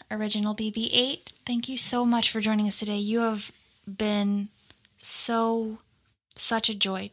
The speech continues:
to talk to and to hear from. And I love that you told us your story with so much compassion for yourself and humility and just openness. It's so hard n-, not to clam up whenever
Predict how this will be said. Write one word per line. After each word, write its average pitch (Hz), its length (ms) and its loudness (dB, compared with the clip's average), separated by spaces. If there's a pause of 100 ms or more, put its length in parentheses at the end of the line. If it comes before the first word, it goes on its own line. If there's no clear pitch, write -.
to 208 140 0
talk 185 280 -8
to 185 300 -4
and 185 440 -6
to 208 100 0
hear 190 240 -2
from. 202 340 -6
And 196 300 -6
I 196 100 -4
love 185 400 -6
that - 200 -4
you 208 80 -4
told 196 200 -8
us 190 160 4
your 196 80 0
story 190 380 4
with 180 320 -10
so - 320 2
much - 500 0 (440)
compassion 190 520 -2
for 196 140 -6
yourself 190 520 0
and 185 380 -6 (560)
humility 196 640 0
and 185 380 -6 (100)
just - 340 0
openness. 202 640 0
It's 196 180 0
so 208 340 4
hard 190 440 -2
n-, 190 220 -4
not 196 420 -4
to 180 280 -4 (260)
clam 202 360 0
up 196 300 -2
whenever 196 600 -4